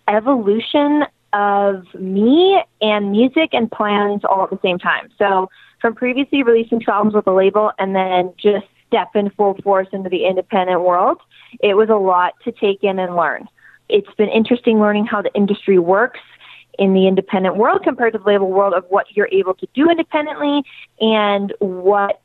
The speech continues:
is much more difficult independently. So there was a lot of learning happening in twenty eighteen. So from what I thought would happen to what happened,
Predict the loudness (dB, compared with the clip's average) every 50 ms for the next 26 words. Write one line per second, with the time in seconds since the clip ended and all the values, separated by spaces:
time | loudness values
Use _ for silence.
0 | -18 -20 -20 -20 -20 _ _ _ _ 0 2 2 4 4 4 4 4 2 0 -4
1 | -14 _ _ _ -14 -6 -2 0 0 0 -2 -4 -2 -2 0 0 0 -2 -2 _
2 | -4 -4 -4 -2 -6 -6 -4 -4 -4 -4 -2 -4 -4 -6 -4 -2 0 0 2 0
3 | -2 -4 -8 -18 -20 -20 _ _ 0 2 2 4 2 2 2 0 -2 -2 -2 -6
4 | -4 -2 0 2 2 2 0 -2 -4 -8 _ _ _ -2 -2 0 0 0 0 2
5 | 2 0 2 0 -2 -2 -6 -6 -4 -4 -4 -4 -6 -6 -8 -8 -6 -4 -4 -4
6 | -4 -6 -6 -8 -8 -6 -2 -2 0 0 0 -2 -6 -16 -20 -20 _ -2 -2 -2
7 | 0 0 0 0 0 -2 -4 -4 -4 -6 -8 _ _ _ _ _ _ -2 0 2
8 | 2 0 0 -2 -4 -4 -2 0 -2 -2 -2 -2 -4 -4 -4 -6 -4 0 0 0
9 | 0 0 -6 -16 _ _ -2 -2 -2 -2 -2 -4 -4 -2 0 -2 -2 -2 -2